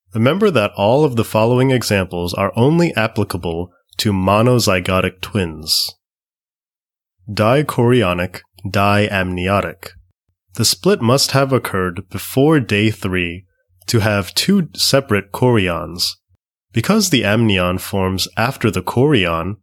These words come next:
if the twin is dichorionic, it must also be diamniotic.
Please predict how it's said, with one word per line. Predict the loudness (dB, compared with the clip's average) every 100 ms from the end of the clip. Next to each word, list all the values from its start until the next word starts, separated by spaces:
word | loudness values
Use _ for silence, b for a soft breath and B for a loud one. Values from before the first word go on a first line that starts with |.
| _ _ _
if | -4 0
the | -2
twin | -2 0 2 2
is | 0 -2
dichorionic, | -2 0 2 0 -2 -2 -2 0 0 -2 -6 -12 -4
it | -2
must | 2 0 0
also | 0 0 0 0
be | -2 -2
diamniotic. | 0 0 0 0 0 0 -2 -4 -8 -12 -18